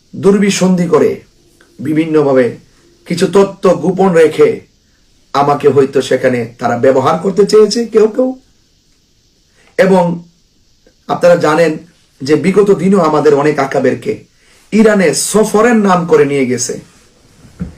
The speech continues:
ইরানে সফরের নাম করে নিয়ে গিয়ে শিয়াদের প্রোগ্রামে ঢুকাই দিয়ে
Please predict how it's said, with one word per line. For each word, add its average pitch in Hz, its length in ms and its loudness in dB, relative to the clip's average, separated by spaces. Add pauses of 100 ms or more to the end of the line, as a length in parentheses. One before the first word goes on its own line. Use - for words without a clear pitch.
(180)
ইরানে 202 360 2
সফরের 202 460 2
নাম 214 220 2
করে 190 160 -2
নিয়ে 185 240 0
গিয়ে 165 320 -4 (280)
শিয়াদের 226 560 0
প্রোগ্রামে 185 380 0
ঢুকাই 156 320 2
দিয়ে 131 320 -6